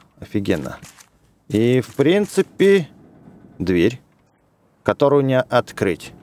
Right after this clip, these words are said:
А жалко, туда явно можно было бы войти внутрь. Ну, короче, че хочу сказать. О, черт подери! Ну, в общем, че хочу сказать. Я отбил себе ноги, но наверху там больше ничего не оказалось.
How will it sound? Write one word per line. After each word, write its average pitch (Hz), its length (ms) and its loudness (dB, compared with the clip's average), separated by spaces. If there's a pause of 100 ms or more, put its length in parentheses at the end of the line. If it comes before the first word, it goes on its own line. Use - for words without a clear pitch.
А 135 160 0
жалко, 170 640 0
туда 139 340 2
явно 139 480 2
можно 123 340 0
было 120 220 2
бы 117 160 0
войти 117 520 -2 (140)
внутрь. 101 380 -2 (560)
Ну, 135 120 2
короче, 202 300 2
че 220 160 2
хочу 185 260 -2
сказать. 185 380 2 (220)
О, 277 880 4 (420)
черт 170 280 0
подери! 175 640 0 (300)
Ну, 175 200 0
в 208 60 0
общем, 160 280 2
че 165 160 0
хочу 135 260 -2
сказать. 107 640 -2
Я 143 140 4
отбил 147 280 0
себе 151 220 0
ноги, 175 280 2
но 143 140 2
наверху 147 400 2
там 139 200 0
больше 139 240 0
ничего 139 240 2
не 139 80 4
оказалось. 101 640 -2